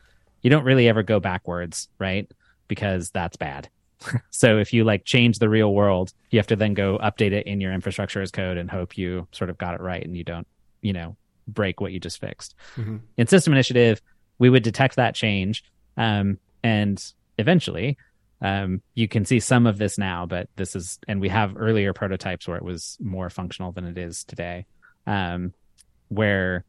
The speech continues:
Speaker 1: you essentially can take the resource and it will create the model for you from the resource.
Speaker 2: Okay.
Speaker 1: So it won't be that you, like, import your Terraform. It'll be that you look at the results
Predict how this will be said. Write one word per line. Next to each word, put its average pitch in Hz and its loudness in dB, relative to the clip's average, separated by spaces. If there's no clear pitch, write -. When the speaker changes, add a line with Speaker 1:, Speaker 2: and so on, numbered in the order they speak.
Speaker 1:
you 104 0
essentially 104 0
can 98 -6
take 127 2
the 117 4
resource 98 -2
and 98 0
it 98 -2
will 90 -4
create 101 -2
the 98 -4
model 87 -4
for 101 -6
you 82 -6
from 85 -10
the 78 -10
resource. - -14
Speaker 2:
Okay. 117 -6
Speaker 1:
So 101 2
it 123 6
won't 131 6
be 123 4
that 107 0
you, 98 0
like, 98 -4
import 107 0
your 87 -8
Terraform. 110 0
It'll 120 6
be 117 6
that 120 4
you 113 4
look 120 4
at 123 2
the 127 6
results 107 2